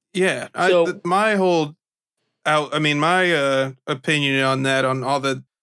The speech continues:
Speaker 1: all the conspiracies and the, what shell companies that he was creating, Moby Dick Studio, and, and this making it seem like the Phantom Pain was a new I P, you know, that,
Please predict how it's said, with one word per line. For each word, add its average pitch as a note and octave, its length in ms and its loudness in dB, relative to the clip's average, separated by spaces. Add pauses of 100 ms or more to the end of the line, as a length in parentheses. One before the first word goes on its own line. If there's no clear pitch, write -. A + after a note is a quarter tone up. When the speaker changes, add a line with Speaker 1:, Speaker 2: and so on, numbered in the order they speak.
(180)
Speaker 1:
all C#3+ 160 0
the C3+ 140 -6
conspiracies C#3 1040 -4 (160)
and C#3 200 -2
the, C3 300 0 (380)
what D3 120 -6
shell D#3+ 360 0
companies D3 500 -2
that C#3+ 80 0
he C#3+ 100 0
was C3+ 120 -2
creating, C3+ 480 0
Moby D3 220 0
Dick C#3 160 -2
Studio, C3+ 580 0
and, C3 400 -4
and C3+ 160 -6
this C3 200 -4 (140)
making D3+ 320 -2
it C3+ 120 -2
seem D3 220 0
like C3+ 260 -2
the C3+ 60 -10
Phantom C#3 380 -2
Pain C3+ 360 -2
was C3+ 260 -2
a C3+ 60 -2
new C#3 260 0
I C3+ 180 0
P, C3+ 540 0 (400)
you D3+ 100 -4
know, C3+ 220 0
that, C#3+ 260 -2